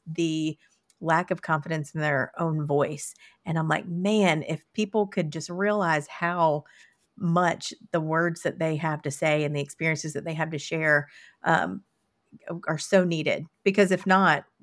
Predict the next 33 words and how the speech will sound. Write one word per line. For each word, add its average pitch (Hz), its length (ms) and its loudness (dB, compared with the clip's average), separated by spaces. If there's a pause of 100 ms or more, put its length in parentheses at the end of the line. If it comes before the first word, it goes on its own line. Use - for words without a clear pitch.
we 170 140 -4
hear, 170 360 2
like, 147 260 -2
the 156 80 -6
clanging 160 520 -4
noise 151 520 0
and 160 120 -2
cymbals 147 540 -2 (340)
of 165 140 2
the 165 80 2
same 160 320 0
voices 156 480 -2
over 160 240 0
and 151 100 0
over 147 200 0
and 143 80 -2
over 151 180 0
again. 143 400 -4 (320)
And 160 380 -2 (100)
it'll 180 140 2
beat 196 320 -2
you 220 120 2
up 320 240 4
if 214 140 0
it's 220 160 -4
not 220 160 2
the 220 80 2
right 208 260 2
fit 233 200 -8
for 180 100 2
you. 143 240 -4
So 165 360 2
I, 190 280 -2